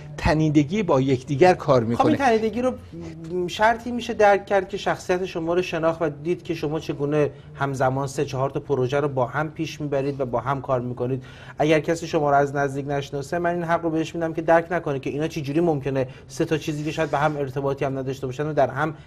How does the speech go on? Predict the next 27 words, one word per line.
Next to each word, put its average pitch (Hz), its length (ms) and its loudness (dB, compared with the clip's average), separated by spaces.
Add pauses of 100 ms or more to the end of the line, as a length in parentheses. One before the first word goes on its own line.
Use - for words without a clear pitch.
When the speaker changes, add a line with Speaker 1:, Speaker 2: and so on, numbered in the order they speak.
(120)
Speaker 2:
ادغام 139 520 0
کرد. 127 220 0
این 170 140 -2
واقعاً 156 300 4
به 165 100 -2
شخصیت 147 340 -4
شما 143 240 -2
برمیگرده. 127 500 -2 (340)
اما 311 300 2 (340)
دو 285 100 6
تا 311 100 -2
سوال 240 340 0
مهم 226 340 0
دارم 220 260 6
و 208 60 4
دلیل 190 280 4
این 220 120 2
سوالم 202 320 0
این 202 100 -4
هست 202 260 -6
که 180 140 2
اخیراً 180 400 2
مصاحبه‌ای 160 460 0
از 202 140 0
شما 185 220 -2
دیدم 180 300 -2
که 190 240 2